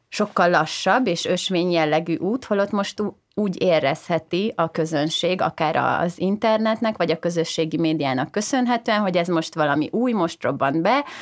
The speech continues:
mostantól szeretünk könyvet olvasni, meg hogy egyáltalán mostantól számít az irodalom, hogy, ö,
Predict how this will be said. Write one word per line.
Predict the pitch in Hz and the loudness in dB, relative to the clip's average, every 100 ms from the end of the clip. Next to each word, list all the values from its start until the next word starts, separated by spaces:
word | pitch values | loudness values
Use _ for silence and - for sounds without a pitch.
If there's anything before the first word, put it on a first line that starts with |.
| - | -6
mostantól | - 180 - 160 139 | -2 -2 0 0 0
szeretünk | 156 151 147 - 143 | 0 0 0 0 -4
könyvet | - 185 240 277 | -2 0 0 0
olvasni, | 277 269 262 247 247 | 0 2 2 0 0
meg | 226 165 | -2 -2
hogy | 165 | -2
egyáltalán | 151 156 165 165 165 165 | -2 0 0 0 -2 0
mostantól | 165 - 160 151 165 | 0 -2 -4 -2 -4
számít | 160 156 156 156 | -2 -2 0 -2
az | 139 156 | -4 -2
irodalom, | 156 190 240 302 330 330 - - - _ | 0 2 2 2 0 -2 -14 -20 -20 _
hogy, | 190 180 196 | -2 0 2
ö, | 196 | 2